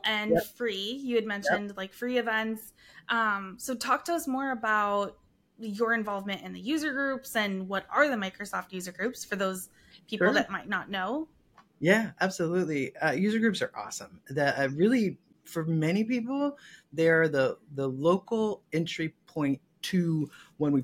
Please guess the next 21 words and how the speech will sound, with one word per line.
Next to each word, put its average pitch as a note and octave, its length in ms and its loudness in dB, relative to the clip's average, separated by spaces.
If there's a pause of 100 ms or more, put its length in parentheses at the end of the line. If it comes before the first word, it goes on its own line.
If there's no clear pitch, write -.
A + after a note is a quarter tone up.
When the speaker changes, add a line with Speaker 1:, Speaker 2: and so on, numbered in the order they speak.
Speaker 2:
say B2+ 180 2
community, C3+ 960 -2
you C3+ 100 2
know, C3+ 420 0
um, C#3 380 0
and, D#3+ 380 0
you F#3+ 100 6
know, F#3 160 10
the, F#3 160 10
the F#3+ 260 8
word B3 220 8
community F3+ 440 8
has D3 140 2
changed C#3+ 440 0
over C3+ 500 -2 (320)
the, B2 160 -6
a C#3+ 80 2
while. B2+ 300 2
I B2+ 80 0
think C3+ 320 -6
it, C3+ 120 -4